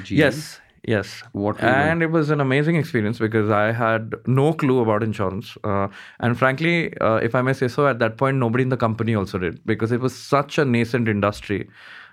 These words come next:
Speaker 2: Uh, till two thousand one in India, there were only P S U insurers. All the Tatas and the I C I C Is came in only in two thousand one.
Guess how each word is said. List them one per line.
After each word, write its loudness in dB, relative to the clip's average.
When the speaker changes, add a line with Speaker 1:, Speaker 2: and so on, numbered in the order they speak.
Speaker 2:
Uh, 2
till 0
two 2
thousand 2
one 2
in 0
India, 2
there 0
were 0
only 0
P 0
S -4
U -2
insurers. -6
All 0
the 0
Tatas 0
and -2
the 0
I -2
C -8
I -4
C -6
Is -4
came -4
in 0
only -2
in -4
two -6
thousand -4
one. -4